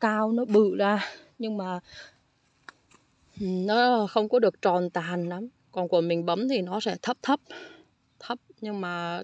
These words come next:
cái lượng bông nó sẽ nhiều, cái tàn nó sẽ sum xuê hơn, thì nhìn nó cũng sẽ bắt mắt hơn, và lúc mình bán thì cũng dễ hơn.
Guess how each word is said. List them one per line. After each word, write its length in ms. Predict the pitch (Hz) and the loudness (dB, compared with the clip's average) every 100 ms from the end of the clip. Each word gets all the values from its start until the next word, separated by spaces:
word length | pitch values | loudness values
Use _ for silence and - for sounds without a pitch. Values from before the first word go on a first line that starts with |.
| - | -6
cái 160 | 214 | -2
lượng 320 | 214 202 - 185 | 4 2 2 0
bông 200 | 208 202 | -2 -2
nó 80 | |
sẽ 180 | 226 214 | -6 -6
nhiều, 360 | 185 175 180 175 | -4 -2 0 -2
cái 140 | 202 | -2
tàn 280 | 214 196 180 | -6 -6 -6
nó 100 | 180 233 | -6 -8
sẽ 60 | |
sum 260 | - 220 202 | -6 -6 -6
xuê 220 | 202 208 | -2 -2
hơn, 220 | 208 208 214 - - - - | 0 -4 -6 -12 -18 -16 -2
thì 200 | 208 185 | 2 4
nhìn 300 | 185 185 185 | 4 4 4
nó 100 | 196 | 0
cũng 220 | 220 185 | 0 -2
sẽ 200 | - 175 | 0 0
bắt 180 | 165 226 | 2 0
mắt 180 | 247 240 - | 2 0 2
hơn, 240 | 226 233 220 - - | 4 4 2 -10 -12
và 260 | 196 185 185 | -8 -6 -2
lúc 220 | 214 240 | -2 -2
mình 260 | 202 175 | -2 -2
bán 260 | 160 - 277 | -2 -2 -2
thì 80 | 277 | -2
cũng 240 | 190 175 | -2 2
dễ 180 | 180 170 | 4 4
hơn. 220 | 156 202 | 4 4